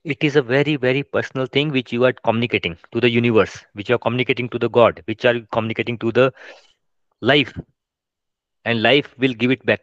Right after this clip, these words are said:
to you। In fact, सूफी में भी एक आता है, सूफी is a, again a religion,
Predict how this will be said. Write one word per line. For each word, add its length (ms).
to 120
you। 100
In 80
fact, 240
सूफी 340
में 120
भी 80
एक 120
आता 200
है, 140
सूफी 460
is 100
a, 200
again 160
a 20
religion, 420